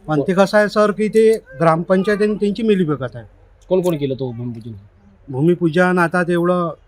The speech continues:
Speaker 1: तुम्हाला हे नाव नाही माहीत त्यांचे,
Speaker 2: हम्म.
Speaker 1: पण ते दोन्ही दोन हजार अठरा सालीच्या ह्याच्यात झालेले आहे. पण त्यांनी तो रस्ता तिकडच्या ह्याच्यात बांधून घेतला होता,
Speaker 2: हम्म.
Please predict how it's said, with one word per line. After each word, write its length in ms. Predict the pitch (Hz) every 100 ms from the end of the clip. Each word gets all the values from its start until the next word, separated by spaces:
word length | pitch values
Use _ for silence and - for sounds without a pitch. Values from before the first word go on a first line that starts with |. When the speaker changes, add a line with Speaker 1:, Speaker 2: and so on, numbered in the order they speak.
| _
Speaker 1:
तुम्हाला 340 | 151 165 170 175
हे 480 | 165 156 175 175 165
नाव 240 | 151 151
नाही 120 | 185
माहीत 160 | 180 160
त्यांचे, 280 | 147 131 151
Speaker 2:
हम्म. 280 | 190 - 139 107 - -
Speaker 1:
पण 160 | 175
ते 180 | 180 202
दोन्ही 760 | 175 185 202 208 220 233 240 240
दोन 220 | 175 185
हजार 200 | 196 208
अठरा 260 | 185 190 190
सालीच्या 320 | 190 180 190
ह्याच्यात 420 | 185 208 - -
झालेले 300 | 202 180 143
आहे. 200 | 120 - _ - - -
पण 140 | 170
त्यांनी 280 | 175 185 190
तो 260 | 208 214 226
रस्ता 240 | 214 -
तिकडच्या 380 | 226 214 202 214
ह्याच्यात 220 | 196 208
बांधून 280 | 190 180 196
घेतला 220 | 180 180
होता, 160 | 175 196
Speaker 2:
हम्म. 320 | 214 -